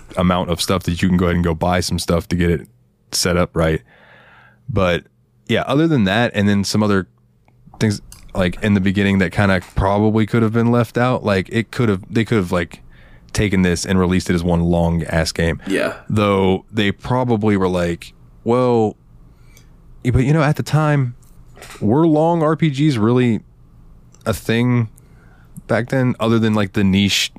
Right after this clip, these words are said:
Speaker 1: you know, like, computer R P Gs that were a hundred hours long?"
Speaker 2: Yeah, I'm trying to
Speaker 1: I don't
Speaker 2: think.
Speaker 1: remember.
Speaker 2: I know, I think we've looked into this a little bit, and I don't think there was anything quite this long out at the time,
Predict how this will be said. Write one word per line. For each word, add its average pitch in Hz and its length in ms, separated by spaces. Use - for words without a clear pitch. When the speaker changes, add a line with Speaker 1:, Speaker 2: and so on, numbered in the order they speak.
Speaker 1:
you 110 120
know, 92 120
like, 92 140
computer 92 420
R 90 120
P 92 140
Gs 90 240
that 87 80
were 90 100
a 87 60
hundred 92 240
hours 90 220
long?" 92 240
Speaker 2:
Yeah, 160 120
I'm 156 60
trying 247 160
to 240 60
Speaker 1:
I 143 40
don't 110 80
Speaker 2:
think. 110 100
Speaker 1:
remember. 113 320
Speaker 2:
I 147 80
know, 208 160
I - 20
think 226 140
we've 127 200
looked 104 240
into 92 200
this 92 160
a 95 40
little 87 280
bit, 95 160
and 98 80
I 101 40
don't 104 140
think 104 100
there 95 100
was 90 100
anything 95 260
quite 92 280
this 87 200
long 87 280
out 82 280
at - 80
the 92 80
time, 85 640